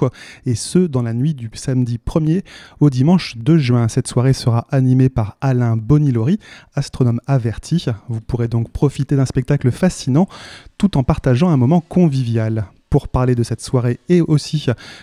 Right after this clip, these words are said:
du projet de réserve de ciel étoilé porté par le Parc naturel régional de Mille Vaches,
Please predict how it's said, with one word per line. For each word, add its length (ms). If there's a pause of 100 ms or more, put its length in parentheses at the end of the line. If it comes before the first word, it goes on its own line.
(120)
du 160
projet 380
de 100
réserve 480
de 100
ciel 400
étoilé 460
porté 400
par 180
le 120
Parc 320
naturel 440
régional 320
de 80
Mille 200
Vaches, 260